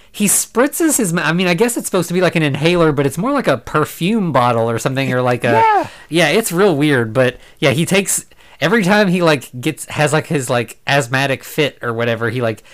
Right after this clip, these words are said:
Speaker 1: spritzes and then, like, sneezes and takes some pills and coughs a little bit, and then he's good.
Speaker 2: Yeah, I mean, I really thought he was going to turn into a monster at one point. I was like, "Ooh,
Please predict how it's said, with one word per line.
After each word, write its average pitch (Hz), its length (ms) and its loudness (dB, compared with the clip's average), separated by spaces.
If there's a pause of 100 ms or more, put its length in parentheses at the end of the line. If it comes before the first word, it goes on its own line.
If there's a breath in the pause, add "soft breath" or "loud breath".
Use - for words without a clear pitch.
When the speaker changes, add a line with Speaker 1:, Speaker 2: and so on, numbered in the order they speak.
(140 loud breath)
Speaker 1:
spritzes 185 880 -2 (280 loud breath)
and 123 140 -2
then, 139 80 0
like, 131 200 0
sneezes 170 720 -2
and 127 140 -6
takes 170 240 -2
some 143 140 -4
pills 151 440 2
and 107 120 -6
coughs 151 380 -2
a 151 60 -4
little 139 220 -2
bit, 127 200 0
and 117 120 -4
then 127 80 -4
he's 123 180 -6
good. 104 360 -2 (120)
Speaker 2:
Yeah, 110 320 -8 (180)
I 160 80 -4
mean, 165 160 -2
I 147 100 0
really 202 340 -4
thought 135 260 -2
he 127 80 -8
was 123 120 -10
going 131 160 -6
to 120 60 -10
turn 127 220 -6
into 110 200 -10
a 98 60 -12
monster 98 440 -14
at 92 100 -20
one 95 160 -16
point. 95 240 -14
I - 20 -10
was 107 120 -12
like, 104 120 -16
"Ooh, 170 300 -2